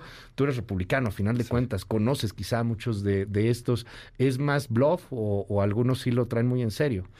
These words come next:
Speaker 2: Pues mira, ¿sabes qué? Es que es una gran preocupación el tema de fentanilo, ¿no? Hoy
Speaker 1: Ujú.
Speaker 2: es la muerte principal de, de estadounidenses de dieciocho a cuarenta y cinco años.
Speaker 1: Sí.
Speaker 2: Entonces, en todas las comunidades están hablando del fentanilo y claro está,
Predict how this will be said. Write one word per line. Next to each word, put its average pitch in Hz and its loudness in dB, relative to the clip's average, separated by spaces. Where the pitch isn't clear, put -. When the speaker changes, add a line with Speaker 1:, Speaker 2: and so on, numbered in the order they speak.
Speaker 2:
Pues 127 0
mira, 135 2
¿sabes 175 -2
qué? 156 -6
Es 139 -6
que - -12
es - -8
una 185 -4
gran 156 0
preocupación - -4
el 101 0
tema 113 0
de 107 -2
fentanilo, 90 -2
¿no? 85 -2
Hoy 117 4
Speaker 1:
Ujú. 127 4
Speaker 2:
es 120 -6
la 98 -2
muerte 104 -2
principal 92 -4
de, 95 0
de 78 -4
estadounidenses 87 -2
de 87 -4
dieciocho 87 -4
a - -10
cuarenta 78 -6
y 65 -10
cinco 95 -4
años. 69 -6
Speaker 1:
Sí. - -8
Speaker 2:
Entonces, 120 0
en 101 0
todas 180 -2
las 120 -2
comunidades 92 0
están 90 -2
hablando 85 -2
del 87 -4
fentanilo 80 -4
y 101 -4
claro 131 -2
está, 123 -2